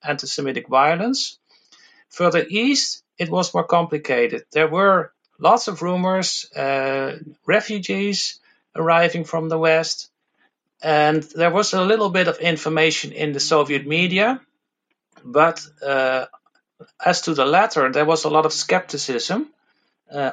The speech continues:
are, is that really true? Are these Germans really that bad? And this had to do also with a shared memory of the earlier occupation by the Germans in nineteen eighteen.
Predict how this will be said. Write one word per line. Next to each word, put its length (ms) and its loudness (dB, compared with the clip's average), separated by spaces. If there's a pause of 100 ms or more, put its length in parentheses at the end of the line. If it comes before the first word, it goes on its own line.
are, 220 2
is 220 0
that 260 0
really 380 0
true? 440 2
Are 300 4
these 260 -6
Germans 460 0
really 320 0
that 360 0
bad? 380 2 (500)
And 460 -2
this 220 -4
had 220 2
to 100 -6
do 160 0 (100)
also 640 2 (420)
with 380 0 (140)
a 200 2
shared 580 2 (100)
memory 680 0 (520)
of 260 2
the 260 -2
earlier 600 4 (480)
occupation 720 -2
by 160 2
the 100 -4
Germans 540 -4
in 200 -8
nineteen 420 -2
eighteen. 720 -2